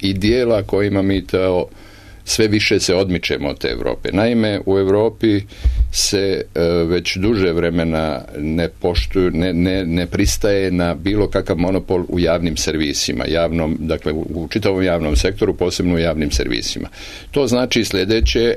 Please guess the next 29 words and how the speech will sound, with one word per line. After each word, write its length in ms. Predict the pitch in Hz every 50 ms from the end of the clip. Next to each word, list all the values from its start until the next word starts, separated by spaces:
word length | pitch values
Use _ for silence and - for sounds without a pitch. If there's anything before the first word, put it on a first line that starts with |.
| -
a 120 | - 82 87
već 280 | 92 101 101 - -
imamo 360 | 104 101 104 98 98 98 95
i, 180 | 92 92 90 90
i 600 | - - - 87 87 90 87 85 85 87 87 82 -
na 220 | - 85 87 85
sudu 360 | - - 101 95 98 90 90
jedan 400 | 82 82 82 78 80 76 76 69 - -
problem 400 | - 85 82 80 85 82 82 80
koji 260 | - - 82 82 87
je 200 | 85 80 82 82
istekao, 640 | 92 - - - - 90 80 - - 87 90 90 82
proistekao 720 | - - - 85 95 - - 90 82 - 92 85 82 82
iz, 260 | 82 85 80 - - -
iz, 380 | - - 80 80 80 - 80 85
e, 260 | 80 85 85 82 82
situacije 540 | - - 85 - - 82 80 78 - - 76
sa 140 | - - -
Telekomom. 520 | - 82 71 65 62 - - - - - - - - - - - - - -
Telekom 460 | - 110 131 170 - - 139 117 - -
u 100 | 110 107
svom 340 | - - 120 131 139 117 92
sastavu 720 | - - 80 73 78 78 - - 98 101 107 110 - - -
ima 420 | 98 87 92 104 104 107 104 92 -
infrastrukturu 880 | - 95 95 - - 92 - - - 90 - - - 87 92 101 104 98
koja 240 | 104 - 95 87 87
treba 320 | - 95 92 92 98 95
da 100 | 90 92
bude 400 | 80 85 92 90 92 90 87 78